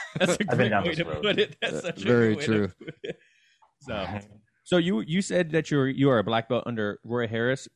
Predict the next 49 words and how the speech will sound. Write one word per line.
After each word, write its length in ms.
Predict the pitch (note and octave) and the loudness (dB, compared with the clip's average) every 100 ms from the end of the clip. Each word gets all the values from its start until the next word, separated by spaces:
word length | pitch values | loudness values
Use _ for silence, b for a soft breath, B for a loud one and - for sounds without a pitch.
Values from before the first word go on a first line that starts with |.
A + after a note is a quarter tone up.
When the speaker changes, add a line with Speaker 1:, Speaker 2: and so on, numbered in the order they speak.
| - | -4
Speaker 1:
and 300 | A#2 A2 G#2+ | 0 2 0
Speaker 2:
Mm-hmm. 200 | A#2+ B2+ - - | -2 -4 -6 -2
Speaker 1:
in 100 | D#3 | 4
your, 180 | C#3 A#2+ | 4 4
in 80 | D3 | 2
your 100 | C3 | 0
books, 260 | G#2 A#2 - | 2 0 -2
you 60 | |
talk 180 | A#2+ G#2+ | -2 -2
about 240 | G#2+ G2+ | 0 -2
how 260 | G#2 G#2 G2 - | 0 0 0 -4
instrumental 480 | A#2+ - F#2+ F#2+ | -10 -6 -4 -2
he 100 | F#2 | -2
was 320 | F#2+ F2+ F#2 F2+ | -2 0 0 -2
and 280 | F#2 F#2 - - | -6 -6 -10 -2
who 80 | A#2 | 0
you 140 | G2+ | 0
became 320 | G2+ - G2+ | -2 -2 -2
today 360 | F#2+ F#2 F#2 F#2 | 0 0 0 0
and 180 | F#2 F#2 - _ _ | -2 -6 -14 _ _
your 180 | - G#2+ | -2 0
martial 340 | G2 G#2+ - G2+ | 2 2 2 -2
arts 160 | G2 | -2
background 400 | - F#2 F#2+ F#2+ | -2 -4 -4 -4
and 80 | F#2 | -2
whatnot. 340 | F#2+ G#2+ F#2+ - b b | -2 -2 -6 -8 b b
Is 120 | A#2+ B2+ | 0 4
there 120 | G3+ C3+ | 4 4
anyone 340 | D3+ D3+ C#3 | 2 2 2
else 260 | G2+ B2+ - | 2 0 -2
that 180 | B2 | -4
you 80 | C3+ | 0
look 200 | A#2 A2 | 0 2
up 160 | G#2+ - | 0 0
to 360 | - C3+ C3+ - | 0 2 0 -2
in 240 | A#2+ B2 A#2 | 0 0 2
martial 360 | A2+ A#2+ - F#2+ | 0 0 -2 -2
arts 380 | G2+ B2+ - | 0 -2 -6
that 260 | - A2 - | -4 -4 -2
you 100 | B2 | -2
would 160 | G#2 - - - | -2 -4 -20 -6
hold 200 | - B2+ | 0 0
in 60 | A2 | 0
the 80 | G2+ | -4
same 240 | A2+ G2 | -4 -4
regard 340 | F2+ F2 F#2+ F#2+ | -2 0 0 0
as 160 | F2+ - | -2 -4
Roy 160 | A2 | -4
Harris? 360 | F2+ G2 C3+ - | -2 -2 -4 -8